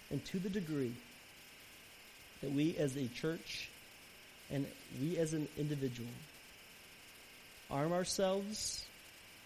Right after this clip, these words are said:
with the same attitude and war against sin, and arm ourselves and work the service of other followers of Christ,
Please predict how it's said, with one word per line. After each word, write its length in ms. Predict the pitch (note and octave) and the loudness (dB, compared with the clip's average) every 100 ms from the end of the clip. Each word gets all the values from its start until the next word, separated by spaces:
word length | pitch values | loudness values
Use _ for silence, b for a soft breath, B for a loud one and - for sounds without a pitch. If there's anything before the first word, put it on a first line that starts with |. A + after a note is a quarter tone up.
| - - - - - - | -16 -16 -14 -14 -14 -6
with 100 | C#3 | -6
the 60 | C3+ | -2
same 260 | - D#3 | 2 4
attitude 480 | D#3+ D#3+ D#3+ F#3 E3+ | 4 2 2 0 2
and 180 | C#3 B2+ | 4 6
war 140 | D3 | 6
against 380 | D3+ D3+ D#3 - | 6 4 2 2
sin, 200 | E3 D#3 D#3 D#3+ - - - - - B B | 2 2 0 -4 -10 -16 -16 -16 -16 B B
and 80 | B2+ - | -4 0
arm 220 | C#3 E3 | 2 4
ourselves 720 | F#3+ F#3+ - F#3+ F#3 F#3+ F#3+ - | 6 4 6 4 4 2 0 0
and 260 | C3+ B2 | 0 4
work 220 | C3+ F3 - - - - - - - - - - - - - - - - - | 6 4 2 -10 -14 -16 -16 -16 -16 -16 -16 -16 -16 -16 -16 -16 -16 -16 -6
the 80 | C3+ | -2
service 680 | - - D#3+ E3 F3 F#3 - | 2 4 6 6 2 0 0
of 140 | D3 | 2
other 240 | C#3 D3 D#3+ | 2 4 4
followers 500 | - E3 E3 D#3+ D3 | 6 8 8 6 2
of 80 | B2 - | -2 2
Christ, 500 | D3 D3 E3 - | 4 4 0 -8